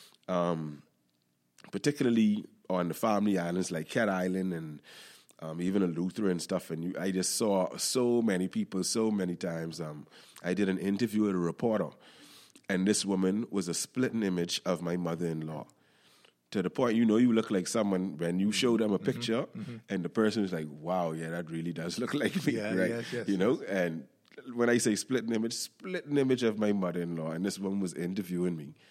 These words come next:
Speaker 1: and I got distracted in the interview, and I literally had to, like,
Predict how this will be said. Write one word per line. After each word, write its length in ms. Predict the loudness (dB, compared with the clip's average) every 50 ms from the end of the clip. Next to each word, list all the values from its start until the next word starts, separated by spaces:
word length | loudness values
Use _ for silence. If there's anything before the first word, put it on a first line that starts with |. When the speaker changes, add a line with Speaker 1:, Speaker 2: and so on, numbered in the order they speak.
| -20 -20 -20 -20 -20 _ -4
Speaker 1:
and 100 | 0 2
I 80 | 2 4
got 220 | 4 4 2 2
distracted 560 | 2 0 0 2 2 2 2 2 0 0 2
in 140 | 2 2 2
the 60 | 2 0
interview, 320 | 0 -2 -4 -4 -4 -4
and 80 | -2 -2
I 80 | -2
literally 360 | 0 0 0 0 0 0 2
had 160 | 0 0 -2 -4
to, 60 | -6 -8 -8 -8
like, 240 | -10 -10 -14 -20